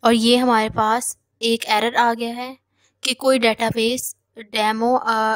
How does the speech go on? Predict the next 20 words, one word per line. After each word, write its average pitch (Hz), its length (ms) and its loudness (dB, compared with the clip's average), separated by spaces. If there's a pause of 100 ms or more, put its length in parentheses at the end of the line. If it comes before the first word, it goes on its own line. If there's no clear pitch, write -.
underscore 226 540 -4
db 220 280 -10
का 233 200 -6
कोई 247 300 -2
underscore 220 640 -8
database 220 460 -4
नहीं 214 300 -10
है 202 80 -8
हमारे 175 280 -8
पास। 190 160 -20 (380)
और 220 100 2
अगर 233 180 2
हम 247 220 -4
यही 233 240 -4
चाहते 240 320 -6
हैं 233 140 -10
कि 233 120 -12
ये 233 160 -12
हमारे 220 300 -4
पास, 214 420 -2